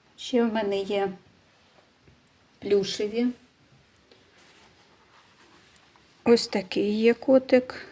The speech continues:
захисник. Також він в'язався в якомусь марафоні. Такі в нього гарні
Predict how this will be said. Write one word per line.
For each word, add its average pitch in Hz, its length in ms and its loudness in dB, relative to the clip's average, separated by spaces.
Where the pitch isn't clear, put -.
захисник. 202 1000 -2
Також 196 380 4
він 190 160 6
в'язався 180 520 4
в 180 40 2
якомусь 180 520 2
марафоні. 285 720 4
Такі - 340 -8
в 190 40 2
нього 185 380 0
гарні 190 540 -6